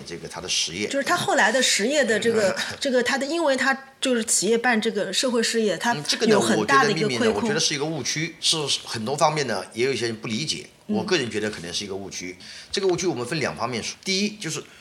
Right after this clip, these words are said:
Speaker 1: 张謇在创办实业的初期，他跟所有的股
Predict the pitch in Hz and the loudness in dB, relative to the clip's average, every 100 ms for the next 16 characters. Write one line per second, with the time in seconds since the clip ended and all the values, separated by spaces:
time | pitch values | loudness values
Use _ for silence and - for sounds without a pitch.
0 | - - - - - - 220 233 127 107 | -20 -20 -20 -20 -8 4 4 4 2 0
1 | 139 - - 143 131 104 - 139 135 - | -2 -2 -2 -2 -2 0 -2 -2 -4 -6
2 | - 143 - 139 - - _ _ - - | -4 -2 -2 -4 -12 -20 _ _ -20 -4
3 | - 151 160 - 135 160 120 120 | 0 0 0 -2 -2 -2 -2 -6